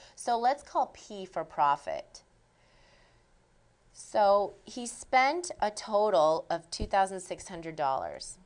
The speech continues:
Two thousand six hundred dollars is what he spent. And then plus his profit, the P, plus his profit will give us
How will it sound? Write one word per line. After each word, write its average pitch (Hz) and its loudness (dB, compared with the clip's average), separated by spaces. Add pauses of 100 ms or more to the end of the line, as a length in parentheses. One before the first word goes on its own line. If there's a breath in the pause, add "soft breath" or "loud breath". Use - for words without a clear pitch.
(640)
Two 277 -8
thousand 320 0
six - -10
hundred 233 -12
dollars 143 0 (180)
is 185 -12
what 175 2
he 185 -12
spent. 143 -6 (2000 soft breath)
And 233 -4
then 240 0
plus 269 2
his - -10
profit, 208 -2
the 180 -8
P, 180 -12 (560 soft breath)
plus 233 2
his 240 -6
profit 165 -2 (580 soft breath)
will 233 -4
give 214 -2
us 185 4